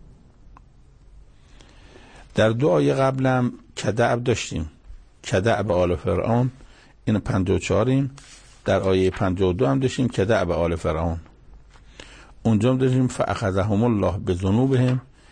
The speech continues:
اینجا هم داریم که فاهلکناهم بذنوبهم. حالا این چرا تکرار شده؟ این تکرار منافاتی نداره، به خاطری که اونجا سخن از کیفر الهی نسبت به ظالمه، اینجا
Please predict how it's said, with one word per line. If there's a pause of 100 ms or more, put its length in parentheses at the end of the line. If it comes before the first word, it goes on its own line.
(380)
اینجا
هم
داریم
که
فاهلکناهم
بذنوبهم. (1200)
حالا
این
چرا
تکرار
شده؟ (760)
این
تکرار
منافاتی
نداره،
به
خاطری
که (640)
اونجا
سخن
از
کیفر
الهی
نسبت
به
ظالمه،
اینجا